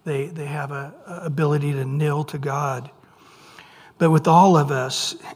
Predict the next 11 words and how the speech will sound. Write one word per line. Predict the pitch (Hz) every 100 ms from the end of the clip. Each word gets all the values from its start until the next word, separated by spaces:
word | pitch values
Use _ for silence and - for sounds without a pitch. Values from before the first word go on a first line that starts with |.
| -
it's | 156 - - - - _ _
the | 151
judgment, | 123 175 202 196 208 190 190
but | 160
really | 165 170 170 180
it's | - 160 -
in | 160
the | 147 156 180
same | - 180 185 196 190 185 196
stroke, | - - - 170 151 127 - - _ _ _ 165
redemption. | 156 127 143 135 139 - 139 120 117